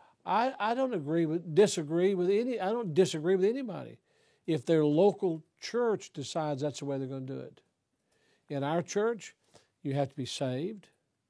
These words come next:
you have to be baptized, and you have to live a sincere Christian life. Now, we have people who are not members of our church who've been saved and baptized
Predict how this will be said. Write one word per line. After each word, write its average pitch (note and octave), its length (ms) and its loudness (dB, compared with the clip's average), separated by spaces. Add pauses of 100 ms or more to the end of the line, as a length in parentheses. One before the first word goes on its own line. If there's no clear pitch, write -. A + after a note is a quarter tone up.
(460)
you D#3 80 0
have D3 100 0
to D3+ 40 -6
be E3 100 6
baptized, E3 920 0 (1500)
and D3+ 360 -2
you E3 160 0
have D3+ 200 0
to D#3 100 -4
live D#3 420 -2
a D#3+ 80 -2
sincere D3+ 460 -4
Christian D#3+ 360 -6
life. C3 420 -12 (1400)
Now, D3+ 400 0
we F3 280 2
have D#3+ 260 2
people F#3+ 500 -2 (240)
who D#3 180 2
are D3 40 2
not E3 340 0
members F3+ 340 0
of D#3 80 -4
our D#3+ 160 0
church G#3+ 420 -4
who've C#3 120 -6
been B2+ 140 -6
saved D#3 420 0
and C#3+ 100 -4
baptized D3 840 -6